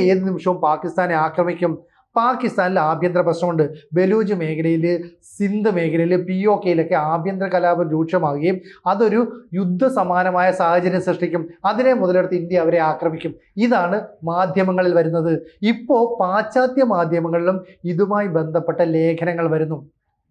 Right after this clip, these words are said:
അതുകൊണ്ട് നമുക്കെന്താ, നമുക്ക് വലിയ നേട്ടമല്ലേ, നമുക്ക് അഭിമാനമല്ലേ എന്നൊക്കെ തോന്നാം. പക്ഷേ ഇതിനുള്ളിലൊരു ചതി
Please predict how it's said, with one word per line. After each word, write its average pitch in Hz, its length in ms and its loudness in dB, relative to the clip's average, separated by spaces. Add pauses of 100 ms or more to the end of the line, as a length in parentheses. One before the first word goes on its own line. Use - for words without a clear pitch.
(260)
അതുകൊണ്ട് 202 320 2
നമുക്കെന്താ, 196 420 0 (360)
നമുക്ക് 196 280 -2
വലിയ 233 240 2
നേട്ടമല്ലേ, 208 540 2
നമുക്ക് 185 260 -4
അഭിമാനമല്ലേ 208 640 0
എന്നൊക്കെ 208 280 -2
തോന്നാം. 185 240 0 (280)
പക്ഷേ 233 260 0
ഇതിനുള്ളിലൊരു 214 480 2 (100)
ചതി 180 220 0